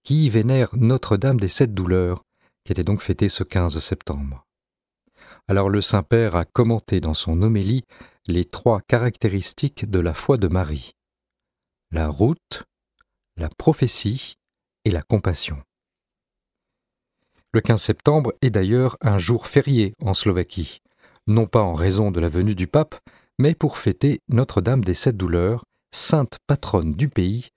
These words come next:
depuis mille neuf cent vingt-sept, et vénérée à Sastine depuis dix-sept cent trente-deux.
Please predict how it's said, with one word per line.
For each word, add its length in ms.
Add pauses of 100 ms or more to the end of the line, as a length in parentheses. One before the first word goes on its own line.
(160)
depuis 400
mille 320
neuf 120
cent 200
vingt-sept, 640 (720)
et 280
vénérée 680
à 100
Sastine 640 (160)
depuis 480
dix-sept 460
cent 120
trente-deux. 500